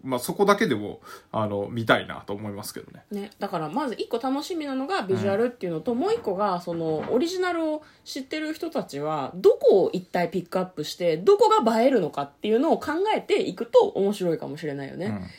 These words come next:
Speaker 2: きっと原作のこのシーンは絶対映像化するだろう、してほしいっていう気持ちでいくといいかもしれないね。
Speaker 1: うんうんうん。
Speaker 2: 自分の考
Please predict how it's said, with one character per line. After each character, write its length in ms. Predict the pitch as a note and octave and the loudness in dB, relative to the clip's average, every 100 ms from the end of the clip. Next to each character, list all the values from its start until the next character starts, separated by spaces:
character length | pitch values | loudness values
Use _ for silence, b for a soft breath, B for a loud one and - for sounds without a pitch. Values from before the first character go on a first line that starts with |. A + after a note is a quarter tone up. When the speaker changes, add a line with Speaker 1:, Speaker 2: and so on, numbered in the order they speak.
| B | B
Speaker 2:
き 100 | - | -6
っ 40 | D#4 | -2
と 140 | E4+ | 2
原 180 | A#3 F#4+ | 4 2
作 220 | G4+ G4 | 0 -2
の 100 | F4+ | -4
こ 140 | - D#4 | -4 -4
の 80 | |
シ 240 | E4+ D#4+ B3 | -4 -4 -4
ー 40 | |
ン 40 | E3+ | -2
は 180 | D#3 | -4
絶 220 | - F3 - | -6 -6 0
対 260 | B3 A#3+ | 2 4
映 120 | A3 G#3+ | 4 2
像 160 | G#3+ | 0
化 120 | A3 | -2
す 160 | G#3+ A#3 | -2 2
る 100 | A#3+ | 4
だ 120 | G#3 | 4
ろ 120 | C3+ | 2
う、 40 | C#3+ | -4
し 80 | - | 0
て 80 | |
ほ 140 | B3+ D#4+ | 2 2
し 220 | E4+ E4 | 2 -2
い 0 | |
っ 20 | |
て 200 | F#3 - | -4 -8
い 20 | D3+ | -8
う 60 | |
気 100 | - | -4
持 100 | F3+ | -6
ち 160 | F3+ F#3+ | -4 0
で 180 | F#3 F3+ B B B | 0 -2 B B B
い 100 | F#3 | -12
く 80 | - | -4
と 80 | E3+ | -2
い 80 | D#3+ | -2
い 40 | |
か 100 | - | -4
も 100 | D#3 | -12
し 100 | - | -12
れ 80 | C#3+ | -10
な 120 | G#2+ | -8
い 80 | F3+ | -2
ね。 200 | A#3 A#3+ - | -2 -2 -8
Speaker 1:
う 60 | |
ん 40 | G#2 | -10
う 20 | |
ん 20 | F2 G#2 | -10 -6
う 40 | |
ん。 20 | |
Speaker 2:
自 240 | - G3+ C4 | -2 2 6
分 200 | G4 G4+ | 6 4
の 100 | G4+ | 0
考 280 | E4+ E4 | -4 -2